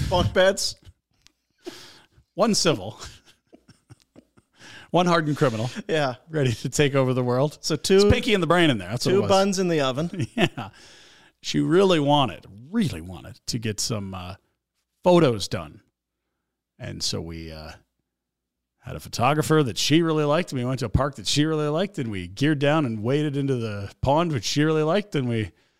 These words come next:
Speaker 2: got a bunch of black and white photos where I look like a total douche. <laughs>
Speaker 1: Well, I mean, what do you do? Are you, like, fly
Speaker 2: Just
Speaker 1: fishing, or?
Speaker 2: caressing and holding and looking sappy. It's, uh, not my proudest moment.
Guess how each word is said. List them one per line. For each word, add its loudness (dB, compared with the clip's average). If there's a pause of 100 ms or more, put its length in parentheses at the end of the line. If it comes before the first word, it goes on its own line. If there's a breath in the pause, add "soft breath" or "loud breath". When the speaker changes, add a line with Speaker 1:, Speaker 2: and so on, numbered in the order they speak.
(200)
Speaker 2:
got 0
a 4
bunch 4
of 0
black 4
and -2
white 2
photos 2
where 4
I 4
look 0
like 0
a -2
total -2
douche. -6
<laughs> -6 (1120 loud breath)
Speaker 1:
Well, -8
I -8
mean, -8
what -8
do -16
you -18
do? -8
Are -14
you, -18 (260)
like, -16 (1200 loud breath)
fly 2
Speaker 2:
Just 0
Speaker 1:
fishing, -4
or? -6
Speaker 2:
caressing 4
and 4
holding 4
and 2
looking 2
sappy. 0
It's, -4
uh, -4 (680)
not -2
my -2
proudest 0
moment. 2